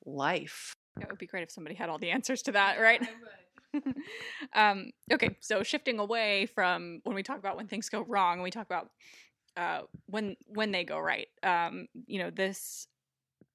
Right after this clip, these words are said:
Speaker 2: this, um, system and, and kind of way of thinking that you've had of, you know, kind of incorporating journaling into your riding life. Um, could you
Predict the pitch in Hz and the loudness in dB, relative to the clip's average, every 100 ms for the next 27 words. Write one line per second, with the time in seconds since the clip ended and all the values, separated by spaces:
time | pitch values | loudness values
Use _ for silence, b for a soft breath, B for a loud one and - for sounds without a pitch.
0 | 185 - 196 190 - - - 170 156 - | -10 0 0 0 -8 -10 -6 -4 -4 -6
1 | 165 185 - - - 185 170 160 151 - | -14 -16 -18 -12 -10 -8 -8 -10 -10 -8
2 | 175 156 151 - 180 170 190 185 180 180 | -10 -8 -12 -10 -10 -6 -2 -2 -2 -8
3 | 180 156 147 - - 185 190 - - - | -10 -10 -10 -10 -14 -16 -12 -8 -8 -8
4 | 156 196 _ - 170 120 160 - 170 160 | -12 -16 _ -18 -14 -14 -14 -12 -12 -12
5 | - 156 151 151 156 - B B - 170 | -14 -14 -12 -12 -14 -12 B B -14 -10
6 | 160 156 - - - 170 175 165 160 - | -8 -10 -12 -12 -12 -12 -12 -12 -10 -8
7 | 165 - B B B - 170 156 165 165 | -10 -12 B B B -2 0 0 -2 -6
8 | 160 - 175 - - B B - 196 175 | -4 -2 -4 -6 -18 B B 4 4 4
9 | 175 175 - _ _ _ - - 285 262 | 0 -8 -12 _ _ _ -10 2 4 4
10 | 269 262 247 | 2 2 -2